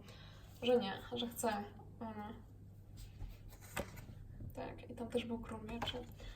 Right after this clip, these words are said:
Że chcę, żeby to, e, było dla wszystkich, tak?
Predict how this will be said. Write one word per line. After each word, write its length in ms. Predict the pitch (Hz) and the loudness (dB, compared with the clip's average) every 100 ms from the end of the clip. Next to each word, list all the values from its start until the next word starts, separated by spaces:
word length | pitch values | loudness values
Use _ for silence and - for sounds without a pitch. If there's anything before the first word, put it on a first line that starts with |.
| - - | -8 4
Że 100 | 262 | 6
chcę, 220 | 254 285 | 12 12
żeby 260 | 262 247 247 | 12 12 12
to, 140 | 254 | 12
e, 800 | 233 233 226 220 214 214 214 220 - - - | 12 12 12 10 8 6 6 4 -2 -8 4
było 160 | 370 349 | 8 12
dla 140 | 320 | 12
wszystkich, 560 | - 202 - - 185 - | 12 12 12 10 0 0
tak? 180 | 226 | 0